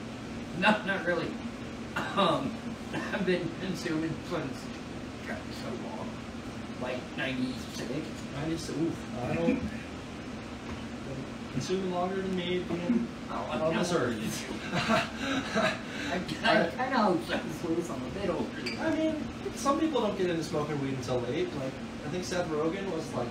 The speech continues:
Speaker 2: in his twenties before he started smoking weed. Uh, Doug Benson was for sure in his late twenties or early thirties when he started
Speaker 1: Is he?
Speaker 2: smoking weed. Uh, he's the comedian. Real,
Speaker 1: Oh,
Speaker 2: real
Speaker 1: okay.
Speaker 2: big into weed
Speaker 1: Okay.
Speaker 2: smoking.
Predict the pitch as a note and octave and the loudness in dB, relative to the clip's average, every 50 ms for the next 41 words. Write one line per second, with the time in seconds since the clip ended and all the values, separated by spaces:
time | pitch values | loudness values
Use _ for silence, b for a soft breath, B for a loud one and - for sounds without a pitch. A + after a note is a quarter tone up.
0 | A#2 C3+ C#3+ C#3 B2 A#2 - B2+ B2+ B2+ C#3 D3+ D#3+ D#3 E3 D#3+ - F3+ F3 F3 | -2 -2 -2 0 -2 -2 -2 -2 0 0 0 0 -2 -2 -2 -4 -2 0 0 0
1 | E3+ - F#3+ F#3 F3+ - - F#3+ G3 F3+ - F#3 F#3 F3+ F3+ F3+ F#3 F#3 F#3+ F#3+ | 0 0 0 0 0 0 0 0 0 0 0 0 0 2 2 2 2 2 0 0
2 | F#3 - - D#3+ C#3 C3+ B2 A#2 B2+ D3 D#3 D#3+ D3 D3 C#3+ D#3 E3 - F#3+ G3 | -2 0 0 0 0 2 0 2 2 2 2 2 2 2 2 2 0 0 0 2
3 | F#3 E3 D3 B2+ - - - C#3+ - - - D#3+ E3+ E3+ D3+ C3+ A#2+ A2+ B2+ C3+ | 2 2 2 0 -2 -4 -4 -4 -4 0 2 2 4 4 2 2 0 -2 0 0
4 | C#3+ C3+ - - D3 C#3+ C#3+ C#3 A#2+ B2 A#2 A#2 A2 - - - - - - C#3+ | -2 -2 -2 -2 0 0 0 0 0 -2 -2 -2 -4 -4 -6 -6 -8 -4 -2 0
5 | D3+ C#3+ C3 - B2 C#3 D#3 E3 F3+ F3 D#3+ E3 D#3+ F3 - - F3+ F3+ - A3+ | 0 0 0 0 0 2 2 2 2 2 0 0 0 0 -2 0 0 0 0 2
6 | F#3+ F#3 F3+ F#3 F#3 F#3 F#3 F#3+ - - - - - - - - - D3 D#3 F3+ | 2 0 0 0 0 0 0 0 0 -2 -6 -6 -6 -8 -8 -4 -2 0 0 0
7 | F3 - E3 D3+ C#3 - - D3 C#3+ C#3+ C#3 B2+ A#2+ A2 A2 G#2+ - - - - | 2 2 2 2 2 0 0 0 2 2 2 2 0 0 -2 -2 -4 -6 -6 -6
8 | - - - B2+ B2+ - A3 - - - D3 - - - - B2 B2 B2 A#2+ A#2 | -6 -6 -6 0 6 8 10 10 10 10 8 6 4 4 2 0 0 0 0 0
9 | - - - - D3 - B2 - - A#2 A#2+ | -2 -4 -2 0 2 2 2 2 0 0 -2